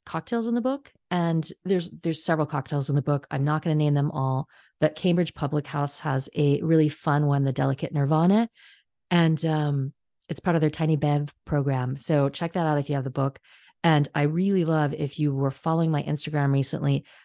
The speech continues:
I really love, um, the Gang of Four, which you'll have seen that I posted up about. It's a drink from, um, from Joe of Red House and Sister Midnight. So it's an equal parts cocktail, and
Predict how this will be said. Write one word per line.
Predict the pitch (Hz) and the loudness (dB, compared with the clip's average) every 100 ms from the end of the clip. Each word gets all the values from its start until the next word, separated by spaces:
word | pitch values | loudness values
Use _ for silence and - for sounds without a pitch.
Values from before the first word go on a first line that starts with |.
| - | -2
I | |
really | 156 170 170 | 2 4 4
love, | 156 156 147 - - | 4 2 0 -6 -4
um, | 151 135 139 - _ | -2 0 -2 -6 _
the | - | -6
Gang | 143 156 147 | 0 0 0
of | |
Four, | - 147 151 196 | -2 -2 0 0
which | 160 - | -2 -2
you'll | 139 139 | -2 -2
have | 135 | -4
seen | - - 175 165 160 151 _ _ _ | -6 -4 2 4 2 0 _ _ _
that | 156 | 0
I | 139 | 0
posted | 135 - 185 170 147 - | 0 -2 -2 -2 -6 -6
up | 151 156 | -4 -2
about. | 160 143 131 135 - | -2 0 0 0 0
It's | 156 151 - - | 0 0 -2 -2
a | 160 | -2
drink | - 151 143 | 0 0 0
from, | - - 139 135 - - - _ | -2 -2 0 0 -4 -20 -20 _
um, | - 147 135 131 135 | 0 2 4 2 0
from | - 147 | 0 0
Joe | 135 147 131 123 _ | 0 0 0 -2 _
of | - 139 | -8 -4
Red | 143 135 | -4 -4
House | 139 135 - | -2 -4 -4
and | 180 | -4
Sister | 147 151 - 143 | -2 -2 0 2
Midnight. | 139 135 123 123 | 4 4 2 0
So | - 165 139 | -2 2 2
it's | 135 | 2
an | 147 | -4
equal | 151 151 | -6 -6
parts | 143 143 | -4 -6
cocktail, | - 143 139 143 135 | -6 -6 -4 0 2
and | 131 | 2